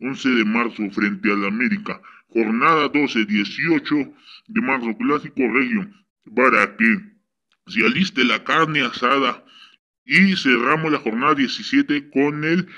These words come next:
León. Jornada jugando el domingo de abril.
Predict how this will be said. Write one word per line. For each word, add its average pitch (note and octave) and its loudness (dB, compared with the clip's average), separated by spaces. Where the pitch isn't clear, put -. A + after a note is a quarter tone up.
León. A2 -2
Jornada B2 0
jugando D3 2
el C#3+ -2
domingo C3+ 0
de A#2+ 2
abril. G#2 0